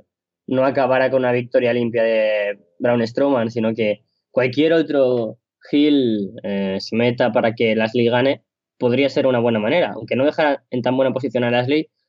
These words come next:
no le dejaría como el perdedor, por lo menos. Le dejarían menos ganador, simplemente. Quizás, mm,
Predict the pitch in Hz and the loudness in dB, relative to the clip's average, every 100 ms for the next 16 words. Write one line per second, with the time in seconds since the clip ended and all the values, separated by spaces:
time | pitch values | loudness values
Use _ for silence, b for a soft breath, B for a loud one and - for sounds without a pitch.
0 | _ 156 160 151 147 135 131 123 113 117 | _ 0 0 0 0 0 0 -2 -2 -2
1 | 113 143 170 110 117 143 110 - 113 123 | 0 -2 -2 -4 -2 -2 -4 -8 -4 0
2 | 127 123 _ - 139 123 117 113 147 127 | 0 -2 _ 0 0 0 0 0 2 0
3 | 117 117 123 127 107 - _ _ _ 127 | -4 0 0 0 -4 -10 _ _ _ -2
4 | 127 127 127 120 - _ _ _ - 123 | 2 4 4 2 -4 _ _ _ -4 0
5 | 120 120 113 110 | 2 2 2 2